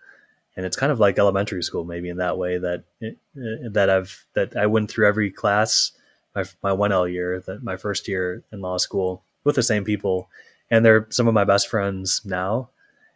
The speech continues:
Uh, and I think in, in, in large part because of what we had to go through that first year. The classes are structured differently. In most classes, you read thirty to forty pages of material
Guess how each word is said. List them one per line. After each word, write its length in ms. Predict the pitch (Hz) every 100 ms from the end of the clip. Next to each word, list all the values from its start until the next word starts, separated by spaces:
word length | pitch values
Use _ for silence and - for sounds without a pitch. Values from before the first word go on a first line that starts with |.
| _ _
Uh, 420 | 95 87 85 87 92 -
and 320 | 95 95 101
I 100 | 117
think 180 | 101 95
in, 160 | 95 -
in, 180 | 101 -
in 200 | - 92
large 340 | 90 98 98 -
part 160 | 98
because 260 | 98 98 98
of 260 | 95 90 -
what 160 | 104 92
we 120 | 92
had 160 | 95 92
to 60 |
go 200 | 92 95
through 440 | 95 98 92 90 85 _ _ _ _ _ _ _ -
that 220 | 101 92
first 320 | - 95 -
year. 420 | 98 95 92 92 - _ _ _ _ _ _
The 60 | -
classes 400 | - - - 107
are 60 | 104
structured 360 | 110 104 110
differently. 560 | 104 101 107 104 104 104 _ _ _ _ _ _ _ _ _
In 220 | - 104 117
most 220 | 110 101
classes, 420 | - 107 101 110 104
you 160 | 98
read 400 | 98 104 104 98 - _ _ _ _ _ _ _ _
thirty 340 | - 120 113
to 100 | 107
forty 280 | 98 107 104
pages 880 | 98 101 101 101 98 90 - - - _ _ -
of 400 | 90 90 87 104
material 680 | - 127 120 107 104 110